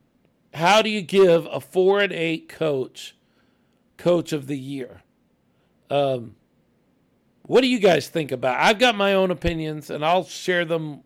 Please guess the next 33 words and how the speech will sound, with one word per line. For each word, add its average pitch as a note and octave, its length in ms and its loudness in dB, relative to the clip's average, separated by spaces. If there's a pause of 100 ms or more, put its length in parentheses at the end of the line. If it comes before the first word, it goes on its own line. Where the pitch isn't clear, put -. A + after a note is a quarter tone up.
(120)
loud D#3+ 380 -2
and D3 100 -14
proud D3+ 280 0
here C#3+ 160 -4
in C3+ 80 -6
a B2 40 -12
second, C3 360 -8
but C#3 100 -12
what F#3+ 120 -2
do A3 60 -6
y'all F#3+ 180 0
think - 360 -14 (560)
about E3 240 2
a D#3+ 100 0
four G#3+ 340 4
and A3 80 2
eight G#3 180 -2
coach, F3+ 480 0 (280)
the F3 200 4
first G#3 520 0
team A3 280 -4
eliminated G3 840 0
from F#3+ 220 -4
the F3+ 80 -4
playoffs F3+ 580 0
in E3 160 -4
the F3 140 4
league D3 580 -4 (760)
gets F3 220 -2
coach - 320 0
of D#3+ 120 -6
the D3 100 -8
year? C#3 320 -8